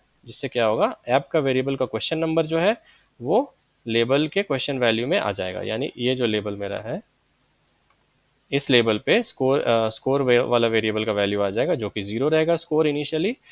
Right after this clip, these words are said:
और ये वाले label पे मेरा question number का value आ जाएगा जो कि वन रहेगा, ठीक है। अब हम इसको preview करके देखते हैं कि ये काम कर रहा है कि नहीं, ठीक है। तो हम सबसे पहले प्रीव्यू करते हैं इसको,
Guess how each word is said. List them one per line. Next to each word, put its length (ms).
और 240
ये 140
वाले 180
label 320
पे 180
मेरा 200
question 320
number 240
का 100
value 280
आ 80
जाएगा 280
जो 140
कि 200
वन 200
रहेगा, 320
ठीक 120
है। 140
अब 100
हम 120
इसको 260
preview 260
करके 220
देखते 280
हैं 100
कि 80
ये 140
काम 260
कर 140
रहा 160
है 120
कि 120
नहीं, 100
ठीक 920
है। 80
तो 80
हम 140
सबसे 260
पहले 240
प्रीव्यू 440
करते 240
हैं 80
इसको, 160